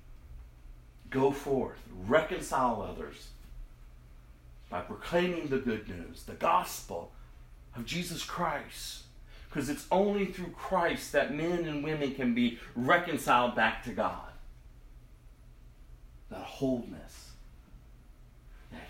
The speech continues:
healing that comes from Christ. Like, we come to church, you know, and as Christians we come to church to be encouraged, to,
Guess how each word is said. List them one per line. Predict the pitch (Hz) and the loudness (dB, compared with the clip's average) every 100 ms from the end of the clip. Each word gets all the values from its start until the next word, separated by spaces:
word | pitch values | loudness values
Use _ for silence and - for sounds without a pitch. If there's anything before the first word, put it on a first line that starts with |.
| - | -12
healing | 143 143 139 120 | -4 0 2 2
that | 101 - | 0 -6
comes | - 135 127 113 | -6 -2 -2 -2
from | 85 82 | -6 -10
Christ. | - 120 107 87 - - - - - - - - - - - - - - - - | -8 -6 -6 -10 -14 -16 -16 -18 -20 -20 -20 -18 -20 -20 -20 -18 -18 -18 -18 -12
Like, | 98 | -10
we | 139 156 | -6 -6
come | - 165 165 | 0 0 2
to | 139 | -2
church, | - 117 90 - - - - - - - - - - - - - - | -2 -2 -2 -2 -10 -12 -14 -20 -20 -20 -18 -18 -16 -16 -14 -14 -10
you | 98 | -4
know, | 98 117 | 2 6
and | 127 | 6
as | 131 - | 6 2
Christians | - 160 - 151 156 | -2 -2 -2 -6 -6
we | |
come | 156 - 151 135 | -6 2 2 2
to | |
church | - - - - | -2 -2 -2 -2
to | |
be | 104 123 | 2 2
encouraged, | 117 - 151 156 160 151 - | 2 0 0 2 0 -2 -2
to, | 127 | -4